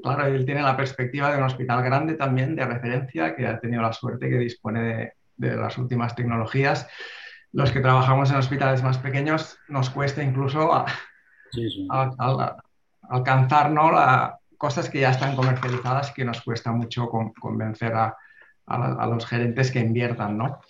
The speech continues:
Speaker 1: No sé si con estas nuevas técnicas que han aparecido, no es, los, las nuevas dotaciones tecnológicas, cuál tiene que ser nuestra estrategia, ¿no? Para, ¿crees que las ondas de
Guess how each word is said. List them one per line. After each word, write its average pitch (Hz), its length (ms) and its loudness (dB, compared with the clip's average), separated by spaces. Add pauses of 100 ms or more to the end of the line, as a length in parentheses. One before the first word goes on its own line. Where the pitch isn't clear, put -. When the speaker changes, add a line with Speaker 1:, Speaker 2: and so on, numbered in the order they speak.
(460)
Speaker 1:
No 127 140 6
sé 123 180 4
si 127 180 4
con 127 200 6
estas 127 300 0
nuevas 127 640 2
técnicas 127 500 -2
que 127 80 -8
han 123 100 -2
aparecido, 123 480 -6
no 120 180 -2
es, - 140 -8 (680)
los, 117 300 -6
las 113 220 -2
nuevas 123 220 4
dotaciones 127 520 0
tecnológicas, 131 800 -2 (520)
cuál 131 280 2
tiene 127 240 2
que 127 80 0
ser 127 180 0
nuestra 123 360 -2
estrategia, 117 600 -2
¿no? 131 160 0
Para, 120 440 0 (280)
¿crees 120 400 -4
que 131 100 -4
las 113 220 -2
ondas 120 400 0
de 117 320 0